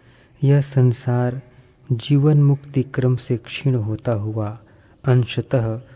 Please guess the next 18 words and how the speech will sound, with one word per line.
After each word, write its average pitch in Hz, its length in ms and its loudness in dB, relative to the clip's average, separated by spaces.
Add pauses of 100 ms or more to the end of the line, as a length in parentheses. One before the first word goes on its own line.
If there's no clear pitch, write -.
(140)
अवशिष्ट - 560 -4
रहता 110 420 -6
है। 104 220 -10 (1300)
जैसे 147 460 0
जीर्ण 147 500 0
शीर्ण 131 440 0
चित्र 139 540 -6
लिखित 120 420 -6
सेना 110 520 -2 (480)
कुछ - 220 -2
कुछ - 280 -6
दिखाई 120 460 -2
देती 117 380 -4
है, 107 280 -6 (680)
वैसे 113 460 -4
ही 113 300 -6 (600)
जिसका 139 420 0
भ्रम 120 480 0